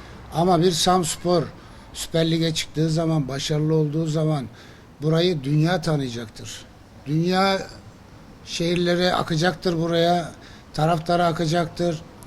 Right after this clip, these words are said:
Samsun şehri öne çıkacaktır. Yani Yüksel Yıldırım'ın yaptığı hizmet sadece Samsunspor'a değil, Samsun şehrine hizmet olacaktır. Bu bir nimettir ki başarılı olduk da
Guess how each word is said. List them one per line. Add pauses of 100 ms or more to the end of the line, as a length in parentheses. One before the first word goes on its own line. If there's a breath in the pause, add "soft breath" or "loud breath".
(120)
Samsun
şehri
öne
çıkacaktır. (440 loud breath)
Yani
Yüksel
Yıldırım'ın
yaptığı
hizmet
sadece
Samsunspor'a
değil, (320 loud breath)
Samsun
şehrine
hizmet
olacaktır.
Bu
bir
nimettir (460)
ki (460 loud breath)
başarılı
olduk
da